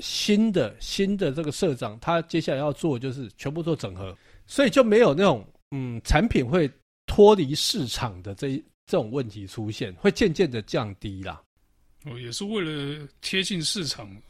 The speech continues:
Speaker 2: 做的安排，
Speaker 1: 对，
Speaker 2: 就对了。
Speaker 1: 对，对，对，对，对，对，对，对。哦，过去的本田，大家有时候会想说，“哎呀，这个，这个怎么，怎么一些那种，呃，比方说，我听到最多就是，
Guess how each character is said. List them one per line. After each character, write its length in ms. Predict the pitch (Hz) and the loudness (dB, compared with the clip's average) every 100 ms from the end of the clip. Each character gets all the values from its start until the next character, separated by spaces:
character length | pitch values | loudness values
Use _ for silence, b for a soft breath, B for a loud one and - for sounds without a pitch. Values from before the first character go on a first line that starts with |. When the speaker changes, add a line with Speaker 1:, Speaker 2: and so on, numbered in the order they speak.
| - | -16
Speaker 2:
做 240 | - 160 | -10 -8
的 100 | 127 | -6
安 160 | 139 175 | -6 -6
排， 140 | 151 | 4
Speaker 1:
对， 120 | 262 | 6
Speaker 2:
就 80 | 233 | 8
对 100 | 269 | 6
了。 40 | 160 | 6
Speaker 1:
对， 120 | 214 | 4
对， 180 | - 196 | 6 4
对， 220 | - 180 | 4 2
对， 200 | 170 156 | 2 0
对， 180 | 156 143 | 0 -2
对， 160 | 143 123 | -4 -6
对， 300 | 127 107 - _ _ | -6 -10 -12 _ _
对。 260 | 151 98 _ _ _ _ _ _ _ _ | -4 -4 _ _ _ _ _ _ _ _
哦， 200 | 160 156 - _ | 0 0 -6 _
过 240 | 311 233 | 8 8
去 200 | - 277 | 8 0
的 80 | 165 | -2
本 240 | - 135 | -2 -6
田， 160 | 120 143 | -4 -2
大 140 | 196 | 2
家 80 | 233 | 4
有 140 | 233 139 | 2 0
时 100 | 220 | 0
候 60 | |
会 100 | 208 | 0
想 180 | 208 139 | -2 -8
说 140 | 156 185 | -10 -10
，“哎 120 | - 202 | -10 -8
呀， 180 | 190 | -8
这 140 | 185 240 | -10 -12
个， 280 | 196 180 170 b _ _ _ | -10 -12 -14 b _ _ _
这 100 | - | -6
个 140 | 214 180 | -4 -4
怎 160 | 160 | -6
么， 420 | 143 175 185 185 185 | -6 -4 -2 -2 -4
怎 200 | - 165 | -4 -4
么 360 | 175 180 185 | -2 -4 -4
一 100 | 190 | -6
些 460 | 208 220 208 208 208 202 | -4 0 0 2 -2 -2
那 120 | 208 | -2
种， 340 | 165 139 123 - | -4 -6 -12 -14
呃， 640 | 160 143 123 117 104 104 113 | -10 -8 -8 -10 -12 -14 -14
比 120 | 139 | -10
方 100 | 147 | -6
说， 320 | 170 170 160 - _ _ _ _ _ _ _ _ | -2 -2 -2 -6 _ _ _ _ _ _ _ _
我 180 | 147 143 _ - | -6 -6 _ -6
听 220 | 208 214 | -2 2
到 120 | 220 | 2
最 220 | 170 175 | 0 -2
多 180 | 135 151 | -2 -4
就 160 | 147 143 | -4 -6
是， 320 | 147 117 | -8 -10